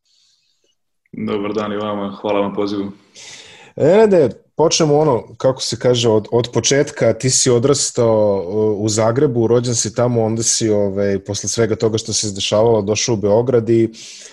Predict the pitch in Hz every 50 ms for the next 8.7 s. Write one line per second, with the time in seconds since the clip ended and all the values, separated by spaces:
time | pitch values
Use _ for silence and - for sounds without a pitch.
0 | - _ _ 110 127 139 139 - - - - 127 - 139 127 135 - 160 - -
1 | - 123 107 - 120 107 104 123 123 135 131 110 87 85 - - 104 101 104 95
2 | - 117 113 117 107 - 123 117 117 110 101 90 - _ _ _ _ _ _ _
3 | _ _ _ _ _ _ _ _ _ _ - 107 101 - 110 110 113 110 - 110
4 | - 117 123 120 - 117 107 107 107 98 101 110 113 123 127 123 113 98 98 -
5 | - 104 92 - 101 - 98 101 95 - - - 104 98 95 95 95 - _ -
6 | - - - - _ 101 - - - 113 113 123 117 120 - - 107 110 113 113
7 | 113 107 104 - - 104 - - 120 117 113 107 95 - - - - 101 104 104
8 | 113 123 131 135 131 120 123 127 131 131 120 107 98 -